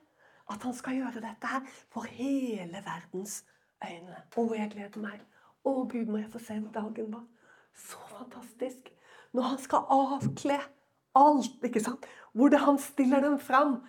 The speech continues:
med hodepryd og lovprisningsklær for hele verdens påsyn. Og hvem er det som skal gjøre dette, da? Jo, det er Jesus som skal gjøre dette. Han som kommer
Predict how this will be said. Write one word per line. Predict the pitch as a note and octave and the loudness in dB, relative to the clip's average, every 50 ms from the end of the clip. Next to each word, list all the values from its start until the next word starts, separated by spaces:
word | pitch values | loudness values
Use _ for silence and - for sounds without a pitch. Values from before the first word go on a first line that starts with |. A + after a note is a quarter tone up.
| - _ _ | -20 _ _
med | - A3+ A#3+ A#3 | 0 0 0 2
hodepryd | A#3+ D4+ D4 C4 A3+ F3+ F3 A3 A3 - - G#3+ A#3+ B3+ C#4 C#4 A#3 | 2 2 2 2 2 0 -2 -4 -6 -6 -4 -2 0 2 2 4 4
og | C4 B3+ B3 | 4 4 6
lovprisningsklær | B3+ C4 B3+ C4 - - - A3 B3+ C4 C4 C4 - D4 C4+ C4 - - - B3 B3+ C#4 C#4 C#4 - - - _ _ | 4 4 2 -2 -12 -4 0 4 4 4 4 4 4 4 4 4 2 2 4 4 6 4 2 -2 -12 -20 -20 _ _
for | C4+ C4+ - - | -6 -6 -4 -2
hele | C#4 D4 C#4+ B3 G#3 G#3 G#3+ A#3 A#3 | -2 0 2 2 2 2 0 0 0
verdens | A3+ G3+ A3 A#3+ A#3 C4 C#4+ D4+ C#4 D4+ F#4+ F#4+ F#4 - | 0 0 0 0 -2 -2 -2 0 4 6 6 4 4 6
påsyn. | - G4+ G4+ G4 F#4+ G4 A4 A#4 A#4+ B4 A#4 G4+ E4+ - - - - - - _ _ _ - | 6 6 8 8 6 6 6 6 8 8 8 8 8 6 0 -12 -20 -20 -20 _ _ _ 6
Og | - E4 C#4 B3 | 6 6 8 8
hvem | C#4 E4 F4+ F#4+ G4+ | 8 8 8 8 8
er | F#4+ F#4+ G4 G#4 | 8 8 8 6
det | G4+ | 6
som | G4+ G#4 G#4+ G#4+ | 6 6 6 6
skal | - A4+ A4 | 6 6 8
gjøre | A4 A4 G#4+ A4 A4+ G#4+ | 8 8 8 6 6 4
dette, | A4+ A4 A4+ - G4+ F4+ | 2 2 2 0 2 4
da? | A4+ A4+ A4+ - - - _ - | 4 4 4 2 -8 -16 _ -4
Jo, | G#4 G#4+ | -4 -2
det | - A#4 | -2 -4
er | A#4 A4 - - | -4 -4 -4 2
Jesus | E4 F4+ G4+ A#4 B4+ - - - - - C#5 C#5 - - - - - - _ - | 4 4 4 4 0 -4 -8 -2 2 2 2 2 0 -10 -16 -18 -20 -20 _ 2
som | - A#4 A4+ | 2 2 2
skal | - - B4 A#4+ A#4+ | 4 8 8 8 10
gjøre | A4+ A4 A4+ - | 8 6 4 4
dette. | B4 B4 A#4+ - - A#4 A#4+ A#4+ - _ _ _ _ _ _ _ _ _ _ _ - _ _ _ _ _ _ _ _ _ - - - - - - - | 2 0 0 0 0 0 0 0 -6 _ _ _ _ _ _ _ _ _ _ _ -20 _ _ _ _ _ _ _ _ _ -20 -20 -20 -20 -12 2 4
Han | F4 G4 G4+ G4+ - | 6 8 8 6 8
som | - G#4 G#4+ G#4+ G#4 | 8 8 8 6 4
kommer | - - F4+ F4+ E4 E4+ F4 F#4 G4 A#4 A#4+ - | 2 6 6 8 10 10 10 10 8 8 4 0